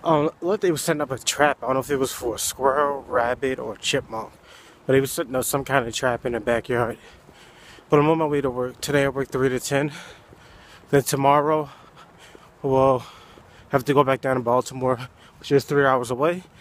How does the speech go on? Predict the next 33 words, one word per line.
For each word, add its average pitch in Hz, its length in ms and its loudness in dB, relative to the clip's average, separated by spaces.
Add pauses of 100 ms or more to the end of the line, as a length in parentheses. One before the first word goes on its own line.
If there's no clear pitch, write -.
(340)
and 113 140 -10
three 135 200 4
hours 120 280 0
back. 147 400 -2 (1120)
I 156 100 4
did 156 260 2
shoot 175 160 0
a 156 40 -2
story 156 260 2
time 151 220 0
video 147 260 2
for 160 140 -2
you 139 140 -4
guys. 143 680 0 (500)
You 151 120 -2
guys 143 360 4
won't 143 200 -2
see 151 220 0
this 135 200 -2
vlog 139 600 2
and 127 100 -4
the 123 40 -2
story 135 280 0
time 127 280 -4
until 120 220 -6
tonight. 120 440 -2 (840)
Um, 135 380 2 (2000)
yeah, 151 280 6
hopefully 220 380 -2
today's 143 360 2
a 123 60 -4
good 117 200 -2
day. 123 280 0